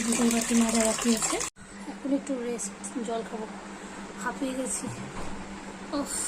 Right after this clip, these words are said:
গ্লুকন-ডি ঘরে আনা নেই, নাহলে গ্লুকন-ডি খেতাম, গ্লুকন-ডি আনিনি।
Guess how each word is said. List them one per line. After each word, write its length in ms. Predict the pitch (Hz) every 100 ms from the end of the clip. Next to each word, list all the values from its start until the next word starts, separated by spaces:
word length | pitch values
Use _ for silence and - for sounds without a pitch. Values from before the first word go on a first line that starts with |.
| 254
গ্লুকন-ডি 440 | 240 294 320 311 302 262
ঘরে 140 | 285 277
আনা 140 | 262 269
নেই, 100 | 277 277
নাহলে 180 | 254 254 254
গ্লুকন-ডি 400 | 254 254 247 247
খেতাম, 260 | 240 - 262 - - - - - - -
গ্লুকন-ডি 440 | 226 220 233 233 247 214
আনিনি। 320 | 226 226 240